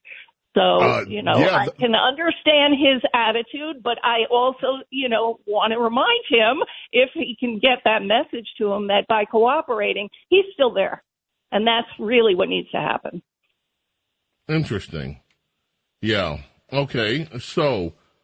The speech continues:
Speaker 2: what do you expect to have happen now that we, now we know, as you, as we, we talked about this briefly yesterday.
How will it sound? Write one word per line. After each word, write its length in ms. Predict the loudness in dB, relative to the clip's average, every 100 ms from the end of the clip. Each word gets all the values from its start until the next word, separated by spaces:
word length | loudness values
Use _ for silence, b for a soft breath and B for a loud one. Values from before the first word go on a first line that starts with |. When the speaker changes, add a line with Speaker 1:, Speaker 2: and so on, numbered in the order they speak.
| _ _ _ -12
Speaker 2:
what 320 | -4 0 0
do 60 | 0
you 200 | -2 -2
expect 560 | -4 -10 -4 -4 -4
to 100 | -6
have 320 | -2 -2 -2
happen 460 | -4 -6 -4 -4 -4
now 220 | -4 -6
that 120 | -8
we, 140 | -8 -6
now 300 | -2 0 0
we 180 | 2 0
know, 300 | 0 -4 -6
as 220 | -6 -4
you, 80 | -6 -6
as 100 | -4
we, 180 | -4
we 160 | -4 -6
talked 240 | -4 -4 -4
about 180 | -8
this 160 | -6 -10
briefly 360 | -10 -12 -10 -8
yesterday. 540 | -8 -10 -14 -16 -18